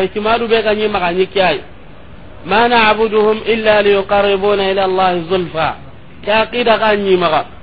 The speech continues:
Mununu konti bata ho ho maganta, ina otin tondi kata Allah subhanahu wa ta'ala. Ina Allah kanjo dangani.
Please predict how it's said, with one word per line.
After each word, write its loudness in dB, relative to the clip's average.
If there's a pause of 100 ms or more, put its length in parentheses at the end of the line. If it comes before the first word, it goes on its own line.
(140)
Mununu 0
konti 0
bata 0
ho 2
ho 2
maganta, 0
ina 0
otin -4
tondi 0
kata 0
Allah 2
subhanahu -2
wa 0
ta'ala. 2 (340)
Ina 2
Allah 2
kanjo 2
dangani. 2